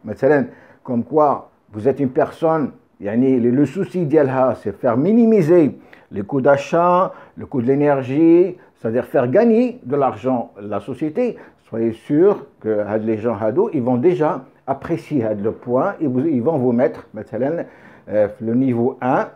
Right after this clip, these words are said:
le recrutement, d'accord ? Surtout si vous maîtrisez bien, euh, la façon de parler, مثلًا le français ou l'anglais, ça dépend. Fin كاين تا, واش un pays francophone ou là un pays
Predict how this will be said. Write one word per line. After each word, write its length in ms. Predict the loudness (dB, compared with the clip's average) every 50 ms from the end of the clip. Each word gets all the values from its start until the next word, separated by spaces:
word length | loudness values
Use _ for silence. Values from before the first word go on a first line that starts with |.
| _ _ _ -6
le 100 | -2 -2
recrutement, 760 | -2 -2 -2 -2 -4 -4 -2 -2 -2 0 0 -2 -2 -6 -8
d'accord ? 480 | -6 -6 -6 -2 0 0 0 0 -2 -6 -14 -20 -20 _ _
Surtout 340 | -8 -6 -4 -2 -2 -4
si 140 | -2 -4 -4 -4
vous 120 | -2 -2
maîtrisez 460 | -2 -2 -4 -4 -8 -8 -4 0 0
bien, 640 | 0 0 0 0 0 2 2 2 2 2 0 -2 -6 -12 _ -20 -20 -20 -20 -20 _ -12
euh, 240 | -8 -6 -4 -4 -4
la 120 | -4 -6
façon 340 | -6 -6 -8 -6 -4 -6 -4
de 100 | -4 -4
parler, 380 | -2 -2 -2 -2 0 -2 -2 -2
مثلًا 340 | -2 -6 -6 -6 -8 -6 -6
le 120 | -8 -8
français 500 | -10 -10 -12 -14 -10 -6 -6 -6 -4 -4 -8
ou 100 | -8 -8
l'anglais, 520 | -6 -6 -6 -8 -8 -6 -4 -2 -2 -2
ça 140 | -2 -4 -6
dépend. 420 | -8 -8 -6 -2 -2 -2 -2 -4 -10 _ _ _ _ _ _
Fin 160 | -4 -4 0
كاين 280 | 2 2 2 2 2 2
تا, 280 | 2 2 2 0 -2 -6
واش 220 | -10 -10 -12 -14 -12
un 80 | -12 -10
pays 500 | -4 -2 0 2 2 2 2 2 0 -4 -10 _ _ _ _
francophone 640 | -12 -12 -8 -8 -10 -10 -6 -2 0 0 2 2
ou 60 | 2 0
là 160 | 0 0 -2
un 60 | -4
pays 500 | -6 -4 -2 0 0 2 2 0 -2